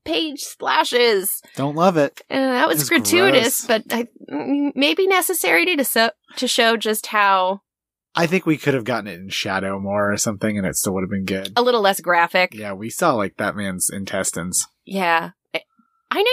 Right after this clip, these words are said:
Speaker 1: you have a lot of feet of intestines, but that was a lot of intestines.
Speaker 2: That was, that was like, like, that was like a Brock Lesnar level of,
Speaker 1: <laughs>
Speaker 2: of intestines. Brock Lesnar had diverticulitis, and someone,
Speaker 1: <laughs>
Speaker 2: I've heard the joke that he just grew too many intestines and they were trying to come
Speaker 1: <laughs> Oh,
Speaker 2: out.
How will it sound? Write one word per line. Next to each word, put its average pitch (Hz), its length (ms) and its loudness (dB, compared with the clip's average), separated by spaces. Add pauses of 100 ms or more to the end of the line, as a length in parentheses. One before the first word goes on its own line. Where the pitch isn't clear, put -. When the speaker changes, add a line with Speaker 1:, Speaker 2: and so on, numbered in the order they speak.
Speaker 1:
you 427 60 2
have 285 120 0
a - 40 0
lot 185 240 2
of 170 80 -6
feet 190 320 -6
of 190 100 2
intestines, 208 600 -2
but - 120 -2
that 427 120 4
was 214 100 -2
a 180 80 -4
lot 165 260 2
of - 80 -4
intestines. 160 640 -2
Speaker 2:
That - 40 -8
was, - 160 -12 (520)
that 185 120 6
was 160 200 4
like, 123 220 4 (300)
like, 127 280 -4 (560)
that 147 120 4
was 156 140 4
like 135 120 2
a 131 60 4
Brock 120 380 0
Lesnar 113 500 -6
level 104 240 -2
of, - 140 0 (200)
Speaker 1:
<laughs> - 180 0
Speaker 2:
of 330 180 0
intestines. - 500 0
Brock 180 220 2
Lesnar 147 320 2
had 123 160 0
diverticulitis, 120 1040 -2
and 120 100 -4 (120)
someone, 120 320 0 (480)
Speaker 1:
<laughs> - 500 -20
Speaker 2:
I've - 140 -4
heard 139 160 2
the 131 100 -2
joke 110 300 -4
that 120 180 -4
he 127 180 -4
just 113 220 -6
grew 127 180 0
too 123 220 -2
many 120 220 -2
intestines 127 680 0
and 123 80 -4
they 113 80 -4
were 117 100 -2
trying 123 220 -4
to 240 80 -2
come 233 220 0
Speaker 1:
<laughs> - 20 -8
Oh, - 40 -2
Speaker 2:
out. 254 180 0